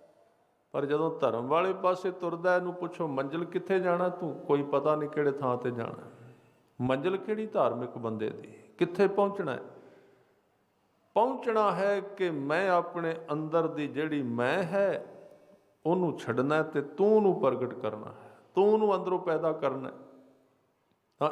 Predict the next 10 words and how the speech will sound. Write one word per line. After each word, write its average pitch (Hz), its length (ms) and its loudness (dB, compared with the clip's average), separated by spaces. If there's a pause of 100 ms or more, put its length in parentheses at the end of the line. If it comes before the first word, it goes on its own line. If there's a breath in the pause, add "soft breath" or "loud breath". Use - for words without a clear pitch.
ਇਸ 214 140 4
ਤਰ੍ਹਾਂ 220 560 0 (1400)
ਇਹ 220 200 6
ਘਰ 175 420 0
ਛੱਡਿਆ, 202 400 2
ਕਬੀਰ 202 420 -2
ਸਾਹਿਬ 208 300 -2
ਕਹਿੰਦੇ, 208 340 -2
"ਗ੍ਰਹਿ 170 480 2
ਤਜ" 175 400 2